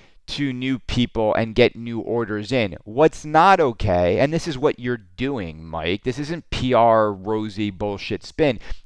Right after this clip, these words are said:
What you're doing is you're taking new money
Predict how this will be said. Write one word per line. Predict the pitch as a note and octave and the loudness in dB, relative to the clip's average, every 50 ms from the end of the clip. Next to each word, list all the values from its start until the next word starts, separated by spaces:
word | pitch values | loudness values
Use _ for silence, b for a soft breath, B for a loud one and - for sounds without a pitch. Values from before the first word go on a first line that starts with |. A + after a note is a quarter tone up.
| B _ - | B _ -2
What | C#3 C#3+ - - | -2 -2 -2 -2
you're | D#3 D#3+ E3 D#3+ | -4 -4 -4 -4
doing | C3 G#2 - - E3 F#3 F#3 D3 A2 G2 F#2+ F2+ F#2 F#2 - B B B B B B B | -6 -6 -4 -2 0 0 0 -2 -4 -4 -4 -6 -8 -12 -16 B B B B B B B
is | C#3 A#2+ C3 | 0 0 0
you're | D3 D#3 D#3 | -2 -2 -2
taking | - - - - - F#3+ F#3+ - G3+ F#3 E3 C#3 B2+ B2 | -2 -2 0 2 4 4 4 4 2 -2 -2 -2 -6 -8
new | C3+ E3 G3+ A3+ | -8 -8 -8 -8
money | G#3 F3 C3 A2 G2 G2 G2 G#2+ B2+ C3+ | -4 -2 -2 -2 0 -2 -4 -4 -6 -10